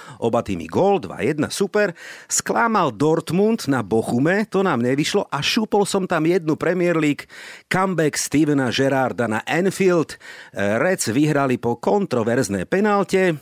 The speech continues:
takže tiket bol taký, no, nemastný, neslaný. Ale ešte sa vám pochválim, čo som ja vymyslel. Tak si to predstavte. Nebolo mi samozrejme málo, hej, chcel som ešte pridať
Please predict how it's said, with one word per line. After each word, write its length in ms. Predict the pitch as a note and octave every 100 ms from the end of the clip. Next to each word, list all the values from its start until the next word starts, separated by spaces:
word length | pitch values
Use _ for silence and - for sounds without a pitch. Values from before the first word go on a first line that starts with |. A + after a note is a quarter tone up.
| _ -
takže 340 | F3 D3+ C3+
tiket 300 | B2 E3 D#3
bol 160 | B2+ A#2
taký, 400 | C3 C#3 - G#2
no, 240 | A#2+ B2 - _ _ _ _ _ _ -
nemastný, 600 | A2 A#2 G#2+ G2+ - F#2
neslaný. 640 | F2 F2+ - A2+ F#2+ C#2+ - - - -
Ale 240 | A2 A2+
ešte 320 | B2 D3 -
sa 240 | A#2+ B2+ A2
vám 160 | G#2
pochválim, 640 | E2 F2+ - E2 D2+ - -
čo 160 | -
som 240 | C#3+ D3+ B2
ja 240 | A2 G2+ - - -
vymyslel. 640 | F2 G2 E2+ - E2+ D2+
Tak 220 | - C3+
si 80 | D#3
to 80 | A#2
predstavte. 640 | F#2 F2+ - F2 D#2 - - - -
Nebolo 320 | D3 D3 B2+
mi 140 | G2+ D#2
samozrejme 540 | G#2+ G2+ F2 F2 D#2+
málo, 420 | F2 G2 C3 E3+
hej, 240 | G#2+ C3 -
chcel 160 | G2+
som 160 | F#2 E2
ešte 220 | E2+ -
pridať 560 | - A2+ C3+ G3 G3+